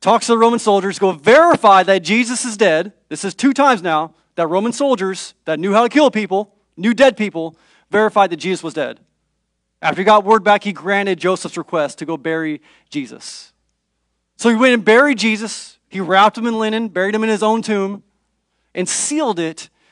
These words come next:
with a stone. Again, this tomb's location was well known. And again, what we'll see is that the tomb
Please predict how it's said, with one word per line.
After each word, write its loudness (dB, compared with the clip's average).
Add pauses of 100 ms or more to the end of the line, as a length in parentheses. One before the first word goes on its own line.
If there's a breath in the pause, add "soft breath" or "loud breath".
(720)
with -6
a -4
stone. -8 (960)
Again, 0 (440)
this -2
tomb's 0
location -4
was -8
well 0
known. -10 (1080)
And -2
again, 4
what 4
we'll -2
see 0
is 2
that -2
the -2
tomb -2